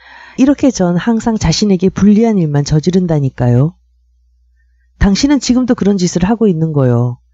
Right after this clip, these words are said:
미우소프가 심히 못마땅하다는 듯이 투덜거렸다. 아마 그럴는지도 모르죠, 표트로 알렉산드로비치.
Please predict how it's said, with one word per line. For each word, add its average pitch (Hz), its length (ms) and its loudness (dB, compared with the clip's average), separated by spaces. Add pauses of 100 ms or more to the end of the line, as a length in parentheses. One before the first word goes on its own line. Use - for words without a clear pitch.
(340)
미우소프가 202 720 0
심히 254 340 0
못마땅하다는 190 880 0
듯이 135 340 0
투덜거렸다. 123 880 -4 (1160)
아마 165 240 -2
그럴는지도 220 640 0
모르죠, 135 680 0 (140)
표트로 196 360 -2
알렉산드로비치. 127 1080 -4